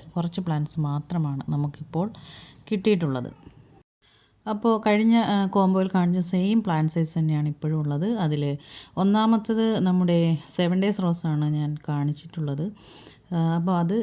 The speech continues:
ആ, സൈസ് കുറച്ച് കുറവാണ്. ചെറിയ, ആ, ചെടികളാണ്, പക്ഷേ കിട്ടിയ എല്ലാവരും തന്നെ ഹാപ്പിയാണ്. അത്യാവശ്യം,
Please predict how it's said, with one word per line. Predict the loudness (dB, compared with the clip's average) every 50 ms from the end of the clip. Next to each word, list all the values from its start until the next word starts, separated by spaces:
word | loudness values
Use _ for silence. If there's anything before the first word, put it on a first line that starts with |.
| -2 -2 -2
ആ, | -2 -2 0
സൈസ് | 0 0 0 0 -2 -4 -2
കുറച്ച് | 0 -2 0 -2 -4 -2
കുറവാണ്. | -2 0 0 0 0 0 0 -2 -2 -2 -2
ചെറിയ, | -2 -2 0 0 0 0 -2 -2 -2
ആ, | 0 0 0 -2 -2 -2
ചെടികളാണ്, | -2 -2 -2 -2 -2 -2 -2 -2 -2 -2 -4
പക്ഷേ | -8 -8 -8 -8 -8 -8 -6 -8
കിട്ടിയ | -8 -4 -4 -2 -2 0
എല്ലാവരും | -2 -2 -2 -2 0 0 0
തന്നെ | 0 -2 -2 -2 -4 -4
ഹാപ്പിയാണ്. | -6 -6 -6 -6 -4 -4 -2 -2 -4 -6 -8 -12 -18 -20 -20 -20 -20 -14 _ -8 -6
അത്യാവശ്യം, | -2 0 0 0 0 0 -2 -2 -2